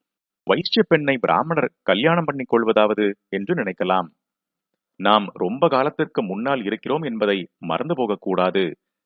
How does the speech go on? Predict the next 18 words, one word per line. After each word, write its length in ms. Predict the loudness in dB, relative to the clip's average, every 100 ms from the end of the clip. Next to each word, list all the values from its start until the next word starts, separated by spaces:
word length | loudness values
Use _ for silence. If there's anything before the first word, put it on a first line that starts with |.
| _
நம் 340 | -10 -8 -6 -6
நம்பிக்கைப்படி, 680 | -6 -6 -4 -4 -2 -2 -2
நமக்கு 380 | -2 -4 -6 -6
கிடைத்திருக்கிற 580 | -4 -6 -4 -6 -2 -2
ஆதாரங்களின்படி, 1040 | 0 0 0 0 -2 -4 -2 -4 -4 -6 -10 _ _ _ _ -4
ஆச்சாரியால் 540 | -2 0 0 2 0
அவதாரம் 460 | 0 0 0 0 -4
செய்து 300 | -4 -4 -4
இரண்டாயிரத்தி 720 | -4 -2 0 0 -2 -2 0
ஐந்நூறு 300 | 0 -2 -2
வருஷம் 320 | -4 -4 -4
ஆகிறது. 560 | -4 -4 -2 -2 -2 _ _ _ _ _
அவருடைய 480 | -4 0 0 0 -2
குருவான 540 | -2 -4 0 0 -2 -2
கோவிந்த 360 | -2 -2 -2
பகவத் 400 | -2 -2 -4 -2
பாதர் 340 | 0 2 -2 -4 -8
பூர்வாசிரமத்தில் 880 | -4 -2 -2 -4 -6 -6 -6 -6